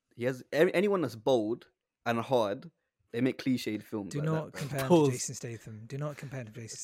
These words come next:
Speaker 2: Statham.
Speaker 3: Jason
Speaker 1: Vin
Speaker 3: Statham,
Speaker 1: Diesel,
Speaker 3: mate.
Speaker 1: Sta-, Jason Statham, The Rock,
Speaker 3: Dwayne
Speaker 1: all
Speaker 3: The Rock
Speaker 2: Bru-,
Speaker 3: Johnson.
Speaker 2: Bruce is, Bruce is
Speaker 3: <laughs> If you s-
Speaker 2: actually way better than all of them. Can't lie.
Speaker 1: Eh.
Speaker 2: He's, he's the best bold action superhero star.
Speaker 1: Eh.
Speaker 2: He is, one million percent.
Speaker 1: Superhero?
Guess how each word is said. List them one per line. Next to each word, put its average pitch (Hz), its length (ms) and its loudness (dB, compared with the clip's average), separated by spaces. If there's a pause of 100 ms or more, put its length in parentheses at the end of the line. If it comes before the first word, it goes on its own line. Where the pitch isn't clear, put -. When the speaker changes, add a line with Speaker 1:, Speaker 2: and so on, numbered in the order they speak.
Speaker 2:
Statham. 151 160 4
Speaker 3:
Jason 139 200 -6
Speaker 1:
Vin 131 60 -6 (160)
Speaker 3:
Statham, 160 280 8
Speaker 1:
Diesel, 143 360 6
Speaker 3:
mate. 104 460 -2
Speaker 1:
Sta-, - 300 4
Jason 151 360 4
Statham, 139 440 2
The 143 100 8
Rock, 131 340 4
Speaker 3:
Dwayne 170 320 8
Speaker 1:
all 175 80 12
Speaker 3:
The 160 60 10
Rock 139 300 2
Speaker 2:
Bru-, - 120 -20
Speaker 3:
Johnson. 170 480 6
Speaker 2:
Bruce 190 220 6
is, 170 200 0
Bruce 165 260 2
is 165 140 8
Speaker 3:
<laughs> - 20 -
If 143 80 2
you 190 60 -2
s- - 40 0
Speaker 2:
actually 135 360 -2 (420)
way 151 180 6
better 135 200 0
than 127 120 -6
all 120 140 -6
of - 140 -12
them. 104 180 -14 (280)
Can't 120 200 -6
lie. 107 120 -10
Speaker 1:
Eh. 127 220 -2 (160)
Speaker 2:
He's, 165 240 -4 (180)
he's 180 220 0
the 180 100 4
best 175 420 0
bold 147 420 2 (180)
action 139 400 -10
superhero 107 640 -10 (180)
star. 107 360 -12 (420)
Speaker 1:
Eh. 147 340 2 (420)
Speaker 2:
He 151 200 0
is, 123 240 0
one 139 180 -4
million 139 220 -4
percent. 285 260 8
Speaker 1:
Superhero? 123 480 4